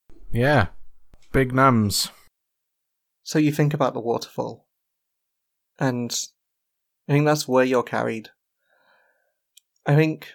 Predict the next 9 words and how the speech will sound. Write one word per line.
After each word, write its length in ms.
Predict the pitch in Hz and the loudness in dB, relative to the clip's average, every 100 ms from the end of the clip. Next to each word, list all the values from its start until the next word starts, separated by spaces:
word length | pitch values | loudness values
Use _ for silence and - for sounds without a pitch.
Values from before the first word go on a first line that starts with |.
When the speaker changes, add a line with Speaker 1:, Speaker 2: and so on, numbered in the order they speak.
| _ _ _ _ | _ _ _ _
Speaker 2:
compared 460 | - 143 156 165 160 | -4 0 4 2 2
to 640 | - 151 143 135 131 - _ _ _ _ _ _ _ _ _ _ _ _ | -4 0 0 0 -2 -6 _ _ _ _ _ _ _ _ _ _ _ _
everyone 400 | 147 143 135 127 | -4 0 2 2
else 460 | 117 - - - - | 0 -4 -6 -6 -4
here, 360 | 196 233 240 _ _ _ _ _ _ _ _ _ _ - | -4 -4 -8 _ _ _ _ _ _ _ _ _ _ 0
although 180 | 160 170 | 2 4
maybe 220 | 190 180 | 4 2
not 180 | 170 - | 0 0
Belka, 420 | 117 117 127 | -2 -2 -8